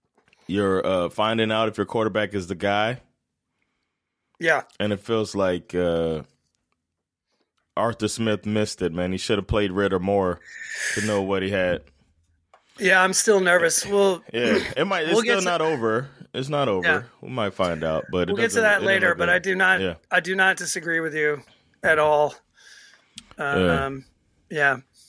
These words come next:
Speaker 1: Uh, as far as flip 'em and pick 'em goes, uh,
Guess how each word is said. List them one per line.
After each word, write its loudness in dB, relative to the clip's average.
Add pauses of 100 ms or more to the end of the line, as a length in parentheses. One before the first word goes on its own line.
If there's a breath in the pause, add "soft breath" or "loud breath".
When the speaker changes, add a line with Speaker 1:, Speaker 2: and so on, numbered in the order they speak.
(920 soft breath)
Speaker 1:
Uh, 2
as 0
far 0
as -2
flip -2
'em 0
and -2
pick -2
'em -2 (180)
goes, -2 (400 soft breath)
uh, 0